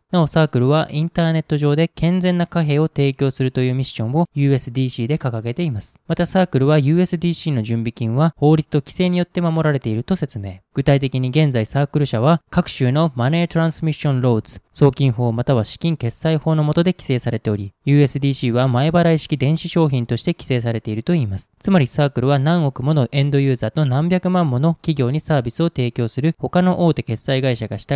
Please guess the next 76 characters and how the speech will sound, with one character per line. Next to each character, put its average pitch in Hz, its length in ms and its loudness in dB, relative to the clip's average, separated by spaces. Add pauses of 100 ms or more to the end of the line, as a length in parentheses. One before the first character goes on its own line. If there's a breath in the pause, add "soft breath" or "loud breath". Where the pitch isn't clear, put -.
う 131 80 0
の 113 100 -4
と 107 200 -4
同 160 100 2
じ 180 120 0
法 170 200 0
律 160 200 -8
と 196 160 0
規 - 140 -16
則 190 260 -2
に 196 100 -2
従 - 240 -6
っ 139 60 0
て - 180 -6
い 123 40 -2
る 123 80 -2
と 175 100 -2
の 190 80 -2
こ - 100 -10
と 110 80 -4
で - 100 -14
す。 - 160 -20 (140)
ま 131 100 0
た、 139 240 2
マ 131 160 2
ネ 165 100 2
ー 175 40 0
ト 180 100 -2
ラ 170 80 2
ン 165 60 0
ス - 120 -6
ミ 160 80 2
ッ - 80 -10
シ 156 60 -2
ョ 147 60 2
ン 143 80 0
ロ 135 160 4
ー 113 40 0
ズ - 220 -12
に 147 120 2
お 139 140 4
い 113 40 -2
て、 151 280 0
サ 165 160 -2
ー 147 60 0
ク - 140 -6
ル 113 80 -4
は 113 100 -2
ユ 131 160 0
ー 185 60 2
エ 190 60 0
ス 175 120 -10
デ 180 80 -4
ィ 180 40 0
ー - 40 -4
シ - 100 -6
ー 156 40 -2
の 123 100 -2
準 127 160 -4
備 123 140 -2
金 120 180 -4
の 117 80 -2
法 151 200 -2
的 - 200 -6
所 160 160 -2
有 147 100 0
権 123 240 -4
を 170 80 0
維 151 60 -2
持 139 100 -6
し - 80 -12
て 117 80 -8
い 107 60 -6
ま 107 100 -6
す - 140 -16
が、 165 180 -2